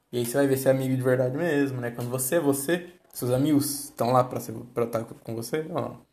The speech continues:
E aí vai de você escolher. Você prefere estar com essas pessoas escondendo quem você é e o que você acredita?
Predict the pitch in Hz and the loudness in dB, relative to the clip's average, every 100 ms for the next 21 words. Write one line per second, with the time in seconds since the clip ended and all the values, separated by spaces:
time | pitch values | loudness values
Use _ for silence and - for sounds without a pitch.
0 | _ _ - 113 120 131 170 - - 392 | _ _ -12 -4 0 0 0 -2 -2 2
1 | 415 - - 135 - 127 135 143 143 143 | 4 2 0 -4 -2 0 0 0 -2 -2
2 | 151 139 135 127 123 - - _ - 135 | -2 -2 2 2 0 -6 -20 _ -12 -6
3 | 123 120 120 120 123 120 120 117 117 123 | -2 -2 -4 -6 -4 -6 -4 -4 -4 -6
4 | 127 135 143 190 214 233 285 | -4 -4 -2 -4 -4 -8 -8